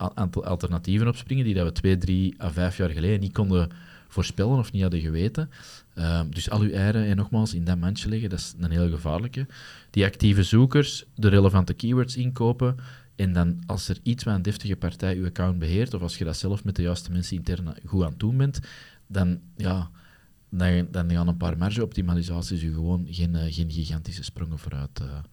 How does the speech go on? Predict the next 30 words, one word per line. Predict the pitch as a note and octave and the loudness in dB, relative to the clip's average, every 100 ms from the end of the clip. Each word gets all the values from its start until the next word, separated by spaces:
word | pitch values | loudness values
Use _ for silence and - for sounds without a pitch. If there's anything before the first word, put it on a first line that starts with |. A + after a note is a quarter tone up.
| - - | -20 -20
helpen. | - C#2+ - D2 - | -10 -8 -8 -12 -14
Eh, | - D2+ D2 - | -8 -6 -6 2
maar | F#2+ | 4
er | |
zijn | F#2+ | 6
er | F#2+ | 8
genoeg | F2 A#2+ | 6 4
andere | G#2 A2+ | 4 6
initiatieven | B2 B2+ A#2 B2 A#2 | 6 6 6 6 6
die | G2+ | 6
je | E2+ | 6
wel | D#2+ G2+ | 6 6
kunt | C3+ C3 | 6 6
doen | C3 | 6
om | A2+ | 6
te | F2 | 2
zien | E2 G2+ B2 - - - - | 4 4 2 -4 -16 -20 -2
dat | - E2+ | 0 0
op | F2+ | 0
het | G2+ | 4
einde | F#2 F2 | 4 4
van | E2 | 4
de | D#2+ | 4
rit | G#2 - | 2 2
uw | G2 E2 | 0 2
Google | F2 D#2+ F2+ | 2 2 0
Ads | C3 - - | -2 -8 -6
ook | A2+ | -2
meer | F#2 F2 | 2 2
gaat, | E2 D#2+ D#2 | 2 0 -2